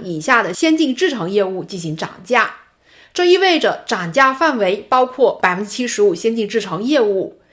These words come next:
涨幅百分之五到百分之十。台积电股价也是一路上涨，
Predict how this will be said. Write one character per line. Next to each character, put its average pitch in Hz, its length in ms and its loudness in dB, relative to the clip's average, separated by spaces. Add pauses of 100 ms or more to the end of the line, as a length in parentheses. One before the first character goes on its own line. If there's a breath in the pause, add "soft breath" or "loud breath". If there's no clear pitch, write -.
(180 soft breath)
涨 190 240 2
幅 240 240 -4
百 262 140 0
分 175 100 -4
之 277 80 -2
五 277 240 -2
到 214 140 0
百 190 100 -4
分 151 100 -8
之 180 120 -8
十。 180 480 -2 (880)
台 240 180 -2
积 302 100 0
电 370 220 4
股 202 180 -2
价 208 280 2
也 180 160 -8
是 208 160 -6
一 185 100 -10
路 208 160 -4
上 185 260 -4
涨， - 280 -10